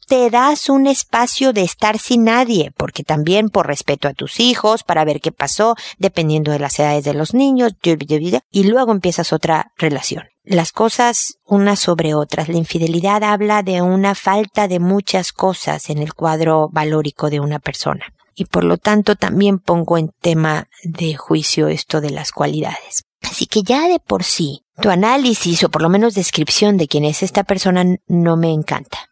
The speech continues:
Pero me dices, "Es que estoy enamorada". Como si el amor fuera el justificante a cualquier tipo de decisión que estamos tomando, ¿no? "Es que como lo amo, está bien que me pegue.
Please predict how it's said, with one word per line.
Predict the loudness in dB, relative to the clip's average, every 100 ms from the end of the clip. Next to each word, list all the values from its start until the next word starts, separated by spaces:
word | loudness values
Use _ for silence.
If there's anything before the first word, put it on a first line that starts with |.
| _
Pero | 0 4 4 2 -4 _
me | 2 4 4
dices, | 2 2 -2 -4 -6 -10 _ _
"Es | -8 -4
que |
estoy | -4 0 2
enamorada". | 2 2 0 -4 -10 -12 -16 _
Como | -2 0 0
si | 0 -2 -2
el | 0 2
amor | 2 2 2 2 0 -6 -10
fuera | -8 -2 2 2
el | 0
justificante | 0 -2 -2 -4 -4 -4 -4 0 2 2 2 0 0 -2
a | -4
cualquier | -4 -2 0 0 -2 0 2 0
tipo | 0 -2 0 0 2 0 -4
de | -2 0
decisión | 2 0 0 0 2 2 0
que |
estamos | -2 0 0 0 0
tomando, | 0 0 -4 -8 -18 _ 0
¿no? | 0 0 _ _
"Es | 2 2 2
que | -2
como | 0 0 2
lo | 2 2
amo, | 2 2 0 0 -4 -14 _ _ _
está | -4 -2
bien | 2 2
que | 2 0
me | 0
pegue. | -4 -12 -16